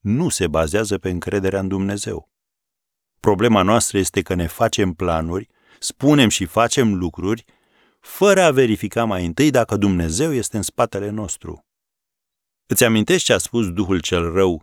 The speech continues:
celor care au încercat să imite lucrarea apostolului Pavel, fără ca ei să fie împuterniciți de Duhul lui Dumnezeu? „Pe Iisus îl cunosc și pe Pavel îl știu, dar voi cine sunteți?”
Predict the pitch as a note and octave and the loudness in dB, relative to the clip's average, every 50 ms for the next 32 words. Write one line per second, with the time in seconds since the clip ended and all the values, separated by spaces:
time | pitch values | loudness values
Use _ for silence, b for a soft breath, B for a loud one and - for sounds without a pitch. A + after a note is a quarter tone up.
0 | _ _ _ _ - A2+ G#2 G2 F#2 - G2 F#2 F2+ F2+ F2+ E2+ - F2+ D#2+ - | _ _ _ _ 2 4 4 4 2 2 2 2 2 2 0 0 -2 -4 0 0
1 | G2+ F#2+ - - G2 F2 E2+ F2+ G#2+ C3 B2+ G2 E2+ D2+ D2+ - - F#2 F2 E2 | -2 -2 0 -2 -2 -2 -2 -2 -2 -2 -2 -2 -4 -4 -4 -4 -2 -2 0 0
2 | D#2+ D#2 - F#2 E2+ - - E2+ D#2+ E2 D#2+ - - F#2 F2 E2+ E2+ D#2+ D#2 - | -2 -4 -4 -6 -6 -4 -6 -8 -6 -8 -6 -2 0 0 0 0 -2 -4 -6 -10
3 | _ _ _ _ _ - B2 A#2+ A2+ G2 F#2 G2 G2+ G2+ - - F#2 - - G2+ | _ _ _ _ _ 2 2 4 4 4 4 4 4 4 2 0 -2 0 2 2
4 | F#2+ F2+ D#2 F2 D#2+ - F2+ D#2+ D#2+ E2+ E2 - - E3 C#3+ G2+ F2 D#2+ D#2 E2+ | 2 2 0 -2 -2 -2 -2 -2 -2 -2 -2 -2 0 -2 -2 0 -2 -2 -2 -2
5 | E2+ F#2 F2 D#2 D2+ - D#2 D#2 D#2+ D#2+ D#2 - C#3+ A2+ - - _ _ _ _ | -2 -2 -2 -4 -4 -6 -6 -6 -4 -4 -4 -4 -4 -4 -6 -10 _ _ _ _
6 | _ _ _ _ _ _ _ _ _ _ _ _ _ _ _ _ _ _ _ _ | _ _ _ _ _ _ _ _ _ _ _ _ _ _ _ _ _ _ _ _
7 | _ A2 G#2 G#2 G2 F#2 - A2 G2+ - G#2+ G2+ F#2+ E2 - G#2+ G2+ G2+ G2 E2+ | _ 4 4 4 4 2 2 0 0 2 2 0 0 0 0 0 2 4 2 2
8 | - - - - - - D#2+ - E2 D#2+ - - F2+ E2+ E2 F2 E2+ E2+ E2+ E2 | 0 -2 -6 -6 -6 -6 -4 -4 -6 -2 2 2 2 2 2 0 0 0 -2 -2
9 | D#2 - - - - G#2+ F2+ C#2+ C#2+ C#2 C#2+ D2 D2+ D#2 D#2 D2+ D#2+ F#2 F#2 E2+ | -2 -4 -4 -4 -2 -2 -2 -2 -2 -4 -2 -2 0 0 0 2 4 4 4 4
10 | D#2+ D#2 - - B2+ A#2+ F2 D2+ - - D#2 D2+ D2 - D2+ C#2 - - - - | 2 0 0 0 0 2 0 0 0 -2 -2 -2 0 -2 -2 -2 -4 -6 -8 -8